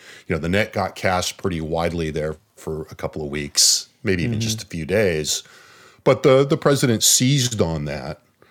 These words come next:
Speaker 1: and kind of doubled down on the protection of public monuments and kind of extended it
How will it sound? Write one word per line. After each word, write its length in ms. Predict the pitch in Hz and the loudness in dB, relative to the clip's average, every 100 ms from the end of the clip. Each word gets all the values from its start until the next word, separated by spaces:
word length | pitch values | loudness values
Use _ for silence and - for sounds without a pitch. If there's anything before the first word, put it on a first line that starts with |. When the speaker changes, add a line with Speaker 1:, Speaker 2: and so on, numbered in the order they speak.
| _ _ _ - | _ _ _ 0
Speaker 1:
and 440 | 113 113 113 110 | 4 4 2 0
kind 200 | - 117 | 0 0
of 80 | 95 | 4
doubled 400 | 113 107 98 85 | 4 4 0 2
down 480 | 95 107 104 92 87 | 2 4 2 2 0
on 240 | 82 82 | -2 -2
the 80 | 82 | -6
protection 680 | - - 87 90 - 92 | -8 -4 -2 -2 -2 -2
of 140 | 85 - | -4 -4
public 340 | 87 85 82 | -4 -4 -6
monuments 580 | 87 85 82 82 80 - | -4 -4 -2 -4 -4 -6
and 120 | 82 | -6
kind 180 | - 104 | -2 0
of 100 | 95 | 0
extended 600 | 87 - - 92 87 87 | -2 -2 -2 -2 -2 -2
it 220 | 82 82 | -2 -4